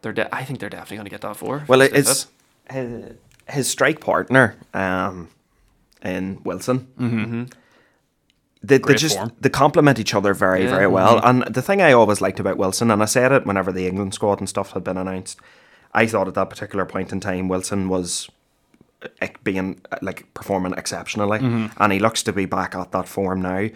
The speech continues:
Speaker 2: He's a striker that always does the, the, the dog work,
Speaker 3: Mm-hmm.
Speaker 2: and I think that's something that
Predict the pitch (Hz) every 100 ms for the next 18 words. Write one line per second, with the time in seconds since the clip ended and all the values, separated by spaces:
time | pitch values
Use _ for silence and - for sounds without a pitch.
0 | - - - 131 120 127 135 156 165 120
1 | 101 98 101 98 98 92 - 98 90 87
2 | 92 92 98 95 104 - - 127 117 113
3 | 110 110 107 127 139 - 107 - 98 87